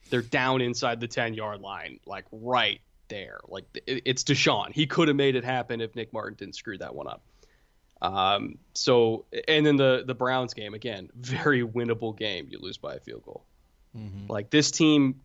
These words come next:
Speaker 1: could very easily, and I mean very easily, be, uh, p-,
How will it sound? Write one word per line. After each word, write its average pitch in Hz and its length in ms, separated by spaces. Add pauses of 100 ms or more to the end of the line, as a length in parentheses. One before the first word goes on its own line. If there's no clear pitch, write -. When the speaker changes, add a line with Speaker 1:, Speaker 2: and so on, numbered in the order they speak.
Speaker 1:
could 135 240
very 175 640 (100)
easily, 107 500 (160)
and 127 120
I 131 40
mean 120 240
very 143 440
easily, 110 420
be, 107 640 (680)
uh, 95 480 (100)
p-, - 60